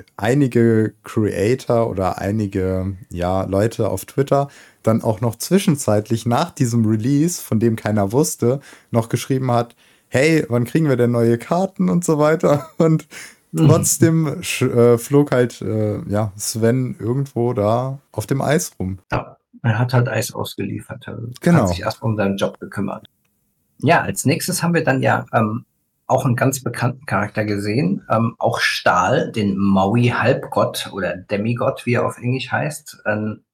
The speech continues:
Speaker 2: acht Tintencharakter, den man in den Tintenvorrat werfen kann. Und wie es sich für so einen Achter-Charakter gehört, ähm, hat er auch acht Stärke und acht Willenskraft und bringt doch drei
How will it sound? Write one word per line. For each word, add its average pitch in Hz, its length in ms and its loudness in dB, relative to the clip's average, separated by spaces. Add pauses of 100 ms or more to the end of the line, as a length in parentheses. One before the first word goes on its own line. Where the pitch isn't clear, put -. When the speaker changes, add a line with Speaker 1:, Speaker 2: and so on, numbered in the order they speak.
(140)
Speaker 2:
acht - 520 -4 (600)
Tintencharakter, 151 960 -4
den 120 80 0
man 113 100 0
in 104 120 -2
den 98 60 -6
Tintenvorrat 123 600 0
werfen 120 320 0
kann. 156 280 -2 (320)
Und 123 100 2
wie 123 80 4
es 123 140 6
sich 127 160 2
für 131 140 2
so 123 80 2
einen 110 100 2
Achter-Charakter 110 720 -2
gehört, - 560 -2
ähm, 110 360 -2
hat - 160 -10
er - 120 -2
auch - 220 -6
acht - 380 -10 (360)
Stärke 101 400 0
und 98 260 -4
acht - 400 -6
Willenskraft 104 720 -2 (140)
und 147 260 -4
bringt 143 440 -2
doch - 320 -4 (280)
drei 87 340 -4